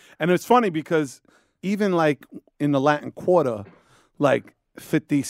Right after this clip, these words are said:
the original fifty Cent and A-Rock and the Decepticons and the Vi-, they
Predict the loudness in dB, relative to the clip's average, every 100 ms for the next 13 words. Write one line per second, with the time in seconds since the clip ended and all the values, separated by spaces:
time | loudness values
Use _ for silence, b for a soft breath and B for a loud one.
0 | -8 -4 0 0 0 -2 -4 -8 -6 -2
1 | -4 -6 -14 -6 0 2 4 2 2 -2
2 | -8 -12 -14 -4 -2 -2 -8 -4 -2 -2
3 | -4 -8 -6 -6 B B -6